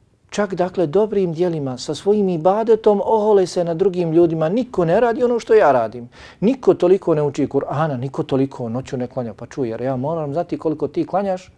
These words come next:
zar nisu naši prethodnici govorili: „Draže mi je da prespavam cijelu noć i sutra osvanem kajajući se zbog toga Allahu subhanahu wa ta'ala, koreći sebe,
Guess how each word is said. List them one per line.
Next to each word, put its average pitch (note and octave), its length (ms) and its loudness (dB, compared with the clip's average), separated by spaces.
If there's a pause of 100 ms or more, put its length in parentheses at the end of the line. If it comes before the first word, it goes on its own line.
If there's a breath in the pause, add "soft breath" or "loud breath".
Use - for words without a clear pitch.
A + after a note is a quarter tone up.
(1120 soft breath)
zar C#3+ 180 0
nisu F3 380 0
naši F3 400 -2
prethodnici D3 680 -2
govorili: C#3 580 0 (340 loud breath)
„Draže D#3 560 0
mi D3 160 -2
je C#3+ 100 0
da C3+ 140 0
prespavam D3+ 800 2
cijelu G#3 520 6
noć G3 400 0 (320 loud breath)
i C3+ 100 -4
sutra F#3 460 4
osvanem D#3+ 680 0
kajajući G#3 680 6
se C3 160 -2
zbog B2 280 -4
toga E3+ 300 4 (760)
Allahu D#3 380 4
subhanahu D3+ 460 -4
wa C3+ 60 -8
ta'ala, C#3+ 200 4
koreći G#3 440 4
sebe, A3+ 380 6